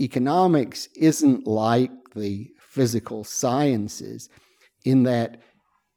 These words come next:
in the physical sciences, what, uh, we're doing is we're observing external objects. We're looking, say, in, uh, say, in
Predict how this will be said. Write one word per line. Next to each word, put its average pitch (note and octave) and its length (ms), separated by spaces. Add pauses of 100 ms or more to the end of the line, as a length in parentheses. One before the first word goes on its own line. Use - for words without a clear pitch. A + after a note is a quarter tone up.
in F#3 160
the D#3+ 80
physical D#3+ 500
sciences, C3 1000 (720)
what, B2 640 (140)
uh, A2 280 (760)
we're G#2 120
doing F3 440
is A#2+ 240
we're A2+ 340
observing A#2+ 1080 (100)
external A#2 840
objects. G#2 1120
We're F#2+ 360 (640)
looking, A2 480
say, G2+ 300
in, G2+ 320
uh, G2 200 (720)
say, G2 360
in F#2+ 300